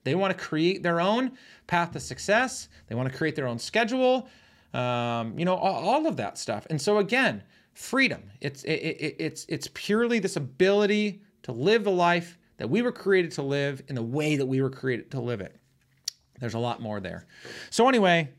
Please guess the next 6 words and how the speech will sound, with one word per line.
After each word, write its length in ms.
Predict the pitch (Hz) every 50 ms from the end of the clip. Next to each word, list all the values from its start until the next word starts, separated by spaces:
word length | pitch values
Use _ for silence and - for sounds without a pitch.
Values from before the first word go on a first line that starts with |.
| _ _ _ _ _ _ _ _
purpose 400 | - 214 262 262 - 240 - -
in 100 | 190 151
business. 520 | 135 113 - 92 87 85 - - - - _ _ _ _ _
What 400 | - 110 123 151 196 226 254 - - -
is 360 | 196 214 208 214 190 139 143
yours? 580 | 160 180 175 170 139 98 85 - - - -